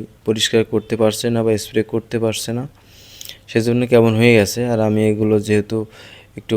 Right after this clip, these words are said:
পাতলা পাতলা করে লাগিয়ে দিছি লাইন করে, গাছগুলো দেখতেও সুন্দর হয়েছে। আর মাশাআল্লাহ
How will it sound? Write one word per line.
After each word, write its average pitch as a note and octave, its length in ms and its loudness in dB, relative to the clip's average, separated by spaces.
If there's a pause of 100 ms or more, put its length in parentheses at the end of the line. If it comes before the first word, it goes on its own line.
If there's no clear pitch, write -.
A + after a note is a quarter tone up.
পাতলা G#2+ 300 0
পাতলা G#2+ 300 0
করে G#2 140 2 (100)
লাগিয়ে G#2 300 0
দিছি A2 180 -4 (100)
লাইন G#2+ 180 2 (120)
করে, A2+ 160 0 (140)
গাছগুলো G#2+ 320 0 (100)
দেখতেও G#2+ 340 -6
সুন্দর A2+ 320 -2
হয়েছে। A#2 280 0 (340)
আর G2+ 160 2 (580)
মাশাআল্লাহ B2 500 2